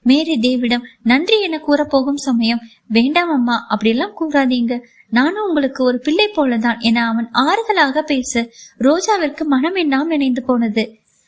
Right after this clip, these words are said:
அந்நேரம் ரோஜாவை ஒரு நிமிடத்திலும் குறைவாக கண்ணிமைக்காமல் பார்த்தவனை மேரி கவனித்து விட்டாள். அவருக்கு புரிந்துவிட்டது. ஏனென்றால் அவரும் அந்த வயதை கடந்து வந்தவர் தானே.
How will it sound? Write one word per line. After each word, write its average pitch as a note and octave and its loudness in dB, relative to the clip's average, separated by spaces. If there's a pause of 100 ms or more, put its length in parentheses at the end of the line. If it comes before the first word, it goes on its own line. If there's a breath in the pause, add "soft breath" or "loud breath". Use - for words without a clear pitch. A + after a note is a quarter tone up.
(200 soft breath)
அந்நேரம் D#4 0
ரோஜாவை C#4 0
ஒரு A#3+ 0
நிமிடத்திலும் D#4 0
குறைவாக B3+ 0 (220 loud breath)
கண்ணிமைக்காமல் D4+ 0
பார்த்தவனை B3+ 0
மேரி E4+ 0
கவனித்து C#4 0
விட்டாள். A#3 -2 (240 soft breath)
அவருக்கு A#3+ 0
புரிந்துவிட்டது. D4 0 (380 loud breath)
ஏனென்றால் D4 0 (180 loud breath)
அவரும் E4+ 0
அந்த C#4+ 2
வயதை B3 0
கடந்து E4 -2
வந்தவர் C#4 0
தானே. A#3 0